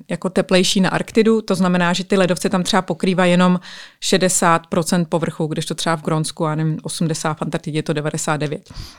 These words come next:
A za tu dobu, co já tam jezdím, tak, eh, což už je dvacet let teďko, tak ty ledovce opravdu jako us-, ustoupily poměrně významně, jako vidíte tam,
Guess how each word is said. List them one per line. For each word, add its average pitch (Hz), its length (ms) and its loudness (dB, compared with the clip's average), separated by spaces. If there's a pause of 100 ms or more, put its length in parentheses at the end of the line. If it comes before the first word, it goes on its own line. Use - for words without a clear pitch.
(580)
A 170 260 2 (260)
za 202 100 2
tu 220 120 4
dobu, 208 200 6
co 214 120 2
já 208 100 4
tam 233 160 6
jezdím, 196 460 4
tak, 196 280 0
eh, 180 60 4 (440)
což - 200 -6
už - 80 -2
je 214 60 6
dvacet 185 320 0
let 156 180 -2
teďko, 180 300 -2
tak 170 180 -4
ty 185 300 2
ledovce 180 360 2
opravdu 180 320 -2
jako 175 240 0
us-, - 260 -8
ustoupily 175 480 0
poměrně 175 640 2
významně, 175 680 2
jako 170 200 -2
vidíte 160 380 -4
tam, 170 240 0